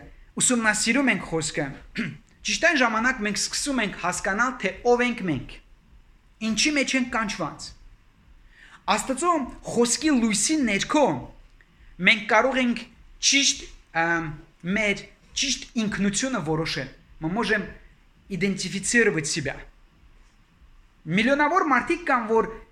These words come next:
ինքնաիդենտիֆիկացիա չեն կարողանում անել, ով եմ ես, ինչու համար եմ այստեղ։ Դարերով եկել է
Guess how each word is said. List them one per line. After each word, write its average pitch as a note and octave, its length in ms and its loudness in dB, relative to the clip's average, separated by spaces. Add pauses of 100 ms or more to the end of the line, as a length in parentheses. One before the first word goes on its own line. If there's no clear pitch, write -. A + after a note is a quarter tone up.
(120)
ինքնաիդենտիֆիկացիա A#3 1500 0
չեն D#4 260 2
կարողանում E3+ 540 0
անել, E3+ 400 0
ով B3+ 240 4
եմ G3 140 -2
ես, F#3 220 0
ինչու A3+ 180 0
համար A#3 260 2
եմ F#3+ 120 0
այստեղ։ F#3 400 0 (1800)
Դարերով C#4 500 6
եկել C#4 360 2
է A#3+ 80 6